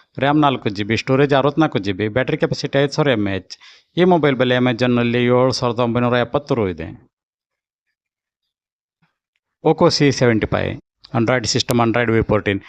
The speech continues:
ಡಿಸ್‌ಪ್ಲೇ ಆರು ಪಾಯಿಂಟ್ ಎಂಬತ್ತೆಂಟು ಇಂಚ್, ಏಳ್ನೂರ ಇಪ್ಪತ್ತು ಇಂಟು ಹದಿನಾರು ನೂರು ಪಿಕ್ಸೆಲ್ಸ್. ರೇರ್ ಕ್ಯಾಮೆರಾ ಐದು ಮೆಗಾಪಿಕ್ಸೆಲ್, ಫ್ರಂಟ್ ಕ್ಯಾಮೆರಾ ಐವತ್ತು ಮೆಗಾಪಿಕ್ಸೆಲ್, ರ್ಯಾಮ್ ನಾಲ್ಕು ಜಿ ಬಿ, ಸ್ಟೋರೇಜ್ ಅರವತ್ನಾಲ್ಕು ಜಿ ಬಿ, ಬ್ಯಾಟರಿ ಐದು ಸಾವಿರದ ಒಂದೂರ ಅರವತ್ತು ಎಮ್ ಎ ಎಚ್.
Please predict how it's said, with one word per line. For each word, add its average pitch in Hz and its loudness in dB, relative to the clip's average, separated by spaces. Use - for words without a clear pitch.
ಡಿಸ್‌ಪ್ಲೇ 147 2
ಆರು 135 4
ಪಾಯಿಂಟ್ 135 -2
ಎಂಬತ್ತೆಂಟು 127 0
ಇಂಚ್, 101 -2
ಏಳ್ನೂರ 120 2
ಇಪ್ಪತ್ತು 117 0
ಇಂಟು 110 0
ಹದಿನಾರು 120 0
ನೂರು 135 2
ಪಿಕ್ಸೆಲ್ಸ್. - -8
ರೇರ್ 151 -14
ಕ್ಯಾಮೆರಾ 123 0
ಐದು 127 -2
ಮೆಗಾಪಿಕ್ಸೆಲ್, 113 -2
ಫ್ರಂಟ್ 135 -4
ಕ್ಯಾಮೆರಾ 127 0
ಐವತ್ತು 139 -2
ಮೆಗಾಪಿಕ್ಸೆಲ್, 104 -4
ರ್ಯಾಮ್ 156 2
ನಾಲ್ಕು 139 2
ಜಿ 104 -4
ಬಿ, 107 -4
ಸ್ಟೋರೇಜ್ 127 0
ಅರವತ್ನಾಲ್ಕು 139 0
ಜಿ 95 -6
ಬಿ, 95 -6
ಬ್ಯಾಟರಿ 156 2
ಐದು 135 2
ಸಾವಿರದ 131 0
ಒಂದೂರ 123 2
ಅರವತ್ತು 123 2
ಎಮ್ 107 2
ಎ 101 2
ಎಚ್. - -6